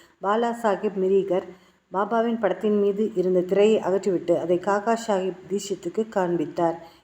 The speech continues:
யாரை பார்க்க ஷீரடிக்கு போகப் போகிறாரோ அவர் அவ்விடத்திலேயே தமது சித்திர ரூபத்தில் வரவேற்க இருந்ததைக் கண்டு அவர் ஆச்சரியப்பட்டார்.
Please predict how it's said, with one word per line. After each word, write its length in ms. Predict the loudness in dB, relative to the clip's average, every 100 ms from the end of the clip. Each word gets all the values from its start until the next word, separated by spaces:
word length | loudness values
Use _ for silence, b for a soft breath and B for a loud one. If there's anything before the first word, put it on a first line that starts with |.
| B
யாரை 300 | -4 -2 -2
பார்க்க 360 | 0 0 0 -4 0
ஷீரடிக்கு 360 | 2 2 0 -2
போகப் 300 | 2 0 0 -2
போகிறாரோ 640 | 0 2 0 0 -2 -4 -6 B B B
அவர் 260 | -2 0
அவ்விடத்திலேயே 720 | 0 0 -2 0 2 4 4
தமது 280 | 2 2 2
சித்திர 400 | -2 -4 2 4
ரூபத்தில் 420 | 4 2 0 0
வரவேற்க 500 | 2 2 2 2 2
இருந்ததைக் 420 | 2 2 2 0
கண்டு 260 | 0 -2 0
அவர் 200 | 2 2
ஆச்சரியப்பட்டார். 720 | 2 0 0 0 0 0 -4